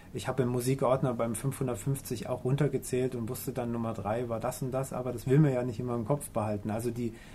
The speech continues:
die, die Komfortabilität jetzt mit der Sprachausgabe, nicht in allen Orten, aber speziell im Musikordner und im Aufnahmeordner ist schon nett, auch das Datum angesagt bekommen, ist auch nett. Ähm,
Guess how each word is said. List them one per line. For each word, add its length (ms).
die, 340
die 260
Komfortabilität 1080
jetzt 460
mit 200
der 80
Sprachausgabe, 840
nicht 180
in 140
allen 300
Orten, 320
aber 320
speziell 480
im 80
Musikordner 680
und 80
im 140
Aufnahmeordner 840
ist 180
schon 300
nett, 300
auch 160
das 180
Datum 360
angesagt 540
bekommen, 400
ist 440
auch 220
nett. 200
Ähm, 560